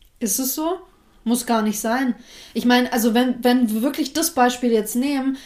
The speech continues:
viele machen bei so einem Shit auch mit aus Gruppenzwang, nur damit du nicht das nächste Mobbing-Opfer bist.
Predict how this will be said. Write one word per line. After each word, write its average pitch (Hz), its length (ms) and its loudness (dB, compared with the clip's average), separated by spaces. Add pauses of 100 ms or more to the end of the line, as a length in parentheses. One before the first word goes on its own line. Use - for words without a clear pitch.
(160)
viele 277 280 4
machen 247 260 4
bei 240 80 6
so 226 120 2
einem 240 120 4
Shit - 300 0
auch - 160 0
mit 254 160 0
aus 220 200 -2
Gruppenzwang, 240 640 0
nur 262 100 4
damit 226 320 2
du 302 120 4
nicht 277 200 2
das 214 140 -4
nächste 202 520 -2
Mobbing-Opfer 202 640 -6
bist. 185 400 -8